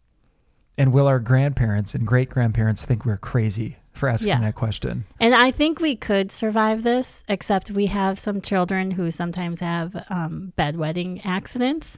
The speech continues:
Speaker 2: So if that happens, then we're in trouble.
Speaker 1: I think we just ride the tide.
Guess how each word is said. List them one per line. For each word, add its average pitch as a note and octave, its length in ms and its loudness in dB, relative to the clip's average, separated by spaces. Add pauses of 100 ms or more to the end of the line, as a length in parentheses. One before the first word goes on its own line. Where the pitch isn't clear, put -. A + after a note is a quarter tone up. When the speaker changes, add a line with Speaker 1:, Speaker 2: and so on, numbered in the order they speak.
(560)
Speaker 2:
So G#3+ 400 2
if G3+ 240 -4
that G#3+ 240 0
happens, G3 760 -2 (340)
then G#3 180 4
we're F#3 140 2
in F3+ 100 -2
trouble. D#3 460 -2
Speaker 1:
I D3+ 80 2
think F3 160 0
we F3+ 80 2
just E3 180 2
ride C3+ 260 4
the B2+ 80 0
tide. B2 360 2